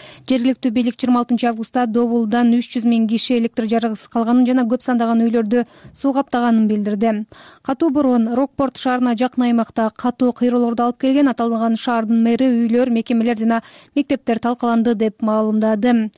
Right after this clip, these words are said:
Харви бороону акш жээктерине жыйырма бешинчи августта жетип, ылдамдыгы саатына жүз жыйырма чакырымды түзгөн. Ушундай эле Чарли деп аталган катуу добулдан эки миң төртүнчү жылы Флорида штаты катуу жабыркаган.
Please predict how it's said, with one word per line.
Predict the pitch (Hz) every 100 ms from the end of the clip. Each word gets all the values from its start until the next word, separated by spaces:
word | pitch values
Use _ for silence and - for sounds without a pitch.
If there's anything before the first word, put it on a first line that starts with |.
| - - -
Харви | - 269 247 269
бороону | 247 247 240 240 247
акш | 240 - 240
жээктерине | 240 233 247 233 233
жыйырма | 214 240 233
бешинчи | 226 220 240 240
августта | 233 220 233 - - 226 226 208
жетип, | 214 220 226 269 254
ылдамдыгы | 233 233 226 220 220
саатына | 233 226 - 233 233
жүз | 214 240 214
жыйырма | 233 220 220
чакырымды | 233 233 226 233
түзгөн. | - 240 262 302 285 - - - _
Ушундай | - - 294 294 294
эле | 285 285
Чарли | - 277 262 277
деп | 247
аталган | 240 240 226 226 233 220
катуу | - 247 - 254
добулдан | 240 233 226 226 254 240
эки | 233
миң | 233 226
төртүнчү | 247 254 269 -
жылы | 277 277 294
Флорида | 247 214 214 208 240
штаты | 240 220 208 226
катуу | - 226 - 226 220
жабыркаган. | 220 214 220 233 226 233